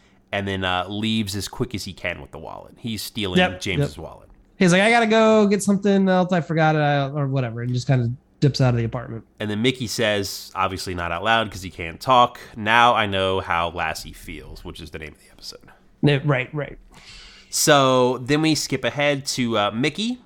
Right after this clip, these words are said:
Speaker 1: Um, he's, we hear his thoughts. He's trying to get his, uh, mom's attention to let him know what's going on with his wallet and that it's been stolen, but, uh,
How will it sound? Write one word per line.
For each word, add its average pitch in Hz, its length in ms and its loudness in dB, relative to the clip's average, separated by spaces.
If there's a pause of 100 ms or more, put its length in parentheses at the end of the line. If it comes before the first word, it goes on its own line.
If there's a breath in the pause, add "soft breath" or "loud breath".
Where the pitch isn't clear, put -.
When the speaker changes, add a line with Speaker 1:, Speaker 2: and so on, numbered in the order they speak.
(400)
Speaker 1:
Um, 107 500 2
he's, 131 300 -6 (100)
we 156 220 -4
hear 175 180 2
his 151 140 -2
thoughts. 113 340 6
He's 107 140 -10
trying 131 320 0
to 120 60 -2
get 107 260 -2
his, 101 340 -6
uh, 101 180 0
mom's 101 380 -2
attention 87 560 -8
to 90 80 -12
let 92 140 -2
him 92 100 -4
know 90 120 -4
what's 90 160 -8
going 90 220 -6
on 85 100 -6
with 85 80 -12
his 87 160 -12
wallet 117 380 4
and 98 80 -14
that 87 60 -10
it's 85 140 -16
been 85 180 -14
stolen, 98 800 -4
but, 85 220 -4
uh, 82 180 -6